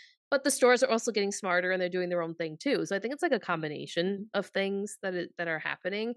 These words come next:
I also don't know how they process clothes anymore. I felt like things got processed very quickly before, and, like, things just went on the rack, and now I feel like they hold things forever.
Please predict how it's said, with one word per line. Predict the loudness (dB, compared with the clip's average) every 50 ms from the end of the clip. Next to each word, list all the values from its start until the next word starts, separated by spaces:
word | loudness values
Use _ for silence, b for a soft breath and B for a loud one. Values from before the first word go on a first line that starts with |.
| B B B B B B B -2
I | 2 4 4
also | 4 6 6 4 6 6
don't | 6 4 4 4
know | 4 4 6 6
how | 4 4 2
they | 2 0
process | 0 0 0 0 2 0 -4 -6 -4
clothes | -2 -2 -2 0 -2 -2
anymore. | -4 -4 -4 -4 -4 -4 -4 -2 -2
I | -2
felt | -2 0 0
like | -2 -2 -2
things | -4 -4 0 2
got | 0 2 2
processed | 2 2 2 2 0 -2 -2 0
very | 2 2 2 0
quickly | 0 -2 -2 -2 -2 -4 -4
before, | -4 -6 -6 -2 0 2 4 4
and, | 4 2
like, | 0 -4 -6 _
things | -6 -6 -4 -6
just | -6 -4 0
went | 0 0
on | 0
the | 0 -2
rack, | 0 0 0 0 0 -2
and | 0 2
now | 4 4 4
I | 4
feel | 2 2 2
like | 0 2 2
they | 2
hold | 4 4 4 4 4
things | 2 0 -2 -4
forever. | -6 -6 -6 -6 -6 -6 -6 -8 -8